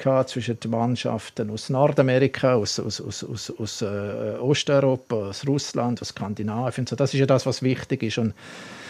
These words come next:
äh, für nächstes Jahr ist es so, also wir haben, äh, bereits fix verpflichtet, haben wir, äh, äh, Frölunde,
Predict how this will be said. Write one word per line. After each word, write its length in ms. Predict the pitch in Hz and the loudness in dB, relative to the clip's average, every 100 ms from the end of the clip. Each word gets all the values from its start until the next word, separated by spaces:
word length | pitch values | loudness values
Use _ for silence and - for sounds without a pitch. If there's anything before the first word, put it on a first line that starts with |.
| - - - - | -16 -18 -8 4
äh, 300 | 127 139 143 | 8 8 6
für 120 | 147 | 4
nächstes 300 | 151 175 - | 6 6 6
Jahr 100 | 160 | 6
ist 120 | 131 | 6
es 80 | 127 | 6
so, 180 | 139 175 | 6 6
also 180 | 151 | 6
wir 140 | 139 131 | 6 6
haben, 240 | 135 127 | 4 4
äh, 140 | 120 117 | 4 4
bereits 320 | 127 127 123 | 4 2 2
fix 240 | 147 143 | -2 -2
verpflichtet, 680 | - 151 147 139 - 123 - | -4 -6 -2 -2 0 -4 0
haben 200 | 123 117 | 2 2
wir, 100 | 117 | 2
äh, 640 | 117 110 117 113 117 117 | 2 2 2 2 0 0
äh, 40 | 110 | 0
Frölunde, 560 | - 113 135 165 185 | 2 4 6 6 6